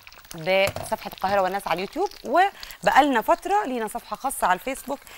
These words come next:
برضو سهلت كتير للناس إنه يلاقوا الوصفات. بس عمومًا يعني أتحداكم تكتبوا مي يعقوبي أو مي شو اسم الوصفة، ما تلاقوناش عملناها بدل مرة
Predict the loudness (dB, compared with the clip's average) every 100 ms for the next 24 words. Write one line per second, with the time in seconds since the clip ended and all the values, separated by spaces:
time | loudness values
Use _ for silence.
0 | -18 2 4 4 -2 -4 -2 -4 -4 -10
1 | -4 0 0 -2 -6 -2 0 -2 -4 -14
2 | -18 -16 -6 -2 0 4 4 2 -6 -6
3 | -4 -4 -6 -12 -16 -20 -20 -20 -20 -6
4 | -6 0 2 2 2 2 0 -2 -4 -6
5 | -4 -4 -6 -8 -8 -6 -2 0 0 -2
6 | -6 -2 -2 -2 -4 -6 -6 -8 -8 -8
7 | -8 -12 -10 -10 -8 -6 -6 -4 -2 -2
8 | -4 -6 -4 -4